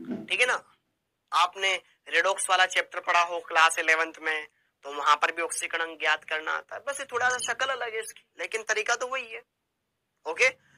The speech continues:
बताओ जी, बताओ क्या होगा इसका ऑक्सीकरण अंक? Option number से वन, टू, थ्री या four,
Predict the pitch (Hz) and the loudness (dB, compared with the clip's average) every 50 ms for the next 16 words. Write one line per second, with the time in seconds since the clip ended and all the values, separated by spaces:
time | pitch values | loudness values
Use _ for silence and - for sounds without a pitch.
0 | _ _ _ _ - 170 175 190 196 202 202 208 196 196 208 190 196 190 - 190 | _ _ _ _ -6 2 6 6 8 8 6 4 2 -2 -4 -4 -6 -2 2 4
1 | 185 190 190 190 190 196 196 - _ _ _ _ _ _ _ _ _ _ - - | 6 6 6 4 2 -2 -6 -14 _ _ _ _ _ _ _ _ _ _ 0 4
2 | 180 185 196 185 175 175 175 170 170 175 175 175 175 170 - - - 175 170 160 | 4 6 6 4 0 -6 -8 -6 -2 0 0 0 0 -2 -8 -4 -2 -2 -2 -2
3 | - - - 170 160 - 156 160 165 170 - - 147 160 170 170 165 - - - | -4 -8 -10 -10 -8 -6 -4 -2 -2 -2 -2 -2 -4 -4 -4 -4 -8 -8 -10 -10
4 | - _ _ _ _ _ _ _ _ _ _ _ _ _ _ _ _ _ _ _ | -10 _ _ _ _ _ _ _ _ _ _ _ _ _ _ _ _ _ _ _
5 | _ _ _ _ - 156 156 - - - 180 170 165 160 160 160 160 156 151 - | _ _ _ _ -6 -6 -4 -4 -4 -4 -2 -2 -4 -4 0 0 0 0 0 -4
6 | - - 196 185 175 165 165 160 151 156 156 - 156 170 196 208 220 220 220 214 | -4 4 6 6 6 6 2 2 4 4 2 2 4 6 6 6 6 2 -4 -6
7 | 214 208 - 208 196 202 196 196 - - - 180 180 180 180 180 175 175 165 - | -8 -10 -10 -8 -6 -6 -6 -6 -8 -6 -2 -2 -2 0 2 4 4 4 4 2
8 | - 175 165 143 120 - | -2 -2 -2 -2 -2 -6